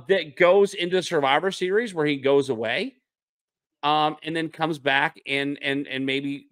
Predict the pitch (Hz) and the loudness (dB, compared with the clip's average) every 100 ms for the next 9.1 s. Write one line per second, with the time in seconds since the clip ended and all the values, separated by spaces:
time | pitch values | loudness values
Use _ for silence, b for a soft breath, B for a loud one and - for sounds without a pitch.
0 | - 147 127 127 131 127 135 151 120 - | -8 -2 -2 0 -2 -4 -4 -4 -4 -2
1 | 135 143 139 165 185 131 139 95 131 139 | -4 -2 -2 0 0 0 -2 -6 -4 2
2 | 139 147 - _ _ 220 254 262 - 160 | 2 2 -4 _ _ 0 2 0 0 0
3 | - 123 117 110 107 - 127 117 113 95 | 0 0 2 0 -4 -8 -4 0 0 -2
4 | 92 _ _ _ _ 131 127 120 117 - | -8 _ _ _ _ 0 0 2 0 -2
5 | 113 104 107 101 101 135 180 208 190 202 | -6 -4 -4 -6 -8 -8 -8 2 4 6
6 | 143 147 98 - _ _ _ 160 160 190 | 4 0 0 -8 _ _ _ 0 4 4
7 | - 202 175 156 - 156 143 135 - 127 | 4 0 0 -4 -2 2 2 0 -2 -4
8 | - 120 117 202 208 143 143 135 127 131 | 0 0 0 -2 0 -2 -6 -4 -2 -4